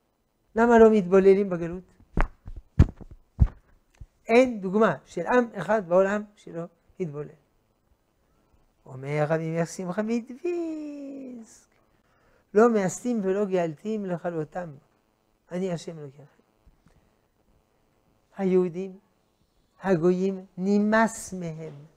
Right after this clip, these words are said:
זה מגעיל אותם, זה דוחה אותם, זה מוציא אותם מן הכלים. מאסתים, גאלתים. זה אנחנו מגעילים את הגויים, אבל מה, מה, מה, מה עשינו להם?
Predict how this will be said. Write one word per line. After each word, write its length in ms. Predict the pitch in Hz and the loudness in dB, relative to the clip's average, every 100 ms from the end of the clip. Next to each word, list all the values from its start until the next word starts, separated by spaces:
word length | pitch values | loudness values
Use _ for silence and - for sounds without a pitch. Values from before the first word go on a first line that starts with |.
| _ _ _ _ _ _ _ _ _ - | _ _ _ _ _ _ _ _ _ -2
זה 100 | 214 | 0
מגעיל 320 | 214 202 233 | 0 2 2
אותם, 240 | 202 196 | 2 -2
זה 160 | 175 202 | 0 2
דוחה 280 | 214 185 214 | 2 0 2
אותם, 320 | 220 185 175 - _ _ | 2 2 -4 -10 _ _
זה 60 | 208 | 2
מוציא 300 | 208 208 240 | 2 2 0
אותם 220 | 208 208 | 0 -6
מן 120 | 190 | -8
הכלים. 420 | 175 - 160 160 165 _ _ _ _ _ _ _ | -12 -14 -14 -16 -20 _ _ _ _ _ _ _
מאסתים, 600 | 185 196 - - 202 147 143 _ _ _ _ _ _ - | -4 -4 -4 -8 -8 -8 -18 _ _ _ _ _ _ 0
גאלתים. 840 | 190 214 226 180 269 220 165 151 - _ - - - - - - _ _ _ - | 6 8 6 4 2 2 -2 -12 -20 _ -20 -20 -16 -14 -16 -20 _ _ _ -6
זה 120 | 247 | 0
אנחנו 340 | 240 202 208 | 2 2 4
מגעילים 420 | 233 208 226 240 214 | 4 4 0 0 -2
את 100 | 208 | -2
הגויים, 340 | 185 175 160 | -2 -4 -4
אבל 160 | 156 214 | -12 -12
מה, 140 | 247 | -12
מה, 160 | 277 294 | -14 -16
מה, 180 | 311 | -16
מה 160 | 311 320 | -10 -8
עשינו 420 | 262 - 302 202 | -8 -8 -10 -10
להם? 200 | 160 151 | -12 -18